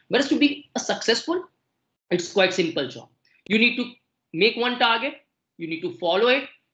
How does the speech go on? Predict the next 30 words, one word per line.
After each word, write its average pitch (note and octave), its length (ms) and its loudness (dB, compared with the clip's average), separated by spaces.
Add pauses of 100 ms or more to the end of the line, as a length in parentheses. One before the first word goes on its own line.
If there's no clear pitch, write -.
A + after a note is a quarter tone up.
(100)
Whatever D4 540 -4
things, - 440 -6 (200)
whatever C#3+ 460 -10
failures C4+ 400 -2
are C4 180 -2
coming A3 400 -2
during G3+ 320 -2
that A3 220 0
se-, - 180 -12 (400)
particular G3+ 380 -4
thing, D3 180 -12
I E3 140 0
won't B3+ 220 -4
say G#3 260 -4
as E3+ 160 -8
a - 80 -8
failure, B3 500 -2 (440)
but F#3 200 0
whatever C#4 320 0
learnings C4+ 460 0
are D4 160 2
go-, A3 260 2
coming, A3+ 320 -2
you B3+ 100 -8
just C4 200 -6
need B3+ 120 -8
to C4 60 -6
learn A3 340 0
the C4+ 100 -2 (120)
things, C4+ 380 -6